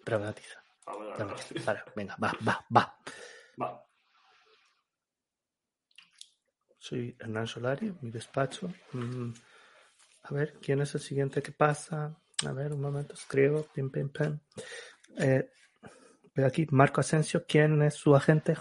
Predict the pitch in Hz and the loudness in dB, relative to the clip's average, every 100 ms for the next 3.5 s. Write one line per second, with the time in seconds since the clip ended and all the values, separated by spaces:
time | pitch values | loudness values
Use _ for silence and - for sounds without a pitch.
0 | - 151 160 - - - - - - - | 2 4 4 0 -10 -12 -14 -12 -10 -8
1 | - - - - - - - 131 120 131 | -8 -8 -10 -10 -10 -10 -8 -6 -2 0
2 | 143 - 147 - 147 - 151 156 - 127 | 0 0 -8 -8 -8 -6 -8 -8 -10 -2
3 | 123 123 120 120 123 | 0 2 2 0 -2